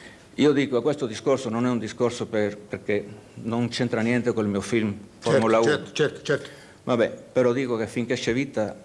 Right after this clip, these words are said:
Speaker 1: c'è speranza e che non bisogna lasciarsi abbattere e che, come io ho trovato Sai Baba,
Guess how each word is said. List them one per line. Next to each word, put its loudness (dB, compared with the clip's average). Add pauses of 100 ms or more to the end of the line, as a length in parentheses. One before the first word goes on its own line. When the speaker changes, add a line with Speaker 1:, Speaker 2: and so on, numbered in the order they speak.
(140)
Speaker 1:
c'è -2
speranza 0
e -6
che 2 (960)
non 4
bisogna 2
lasciarsi -4 (840)
abbattere -2 (680)
e 2
che, 0 (720)
come 4
io 6
ho 0
trovato 0
Sai -2
Baba, -2